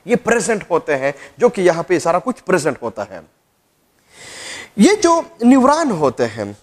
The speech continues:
आपके बुक ने यहाँ पे एक और लफ्ज भी इस्तेमाल किया हुआ है कि इसके अंदर माइक्रोट्यूब्यूल्स भी प्रेजेंट होते हैं,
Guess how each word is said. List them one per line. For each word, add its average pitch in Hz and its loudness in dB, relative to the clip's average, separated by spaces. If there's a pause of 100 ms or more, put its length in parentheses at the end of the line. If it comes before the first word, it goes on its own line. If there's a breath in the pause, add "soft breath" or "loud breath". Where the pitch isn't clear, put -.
आपके 220 0
बुक 269 -2
ने 240 2 (140)
यहाँ 233 -2
पे 277 -8
एक 254 -4
और 247 2
लफ्ज 220 -2
भी 180 -4
इस्तेमाल 208 0
किया 180 0
हुआ 135 4
है 165 0 (240 loud breath)
कि 233 -16
इसके 285 -2
अंदर 285 0
माइक्रोट्यूब्यूल्स 220 2
भी 151 -2
प्रेजेंट 107 -2
होते 98 -10
हैं, 90 -6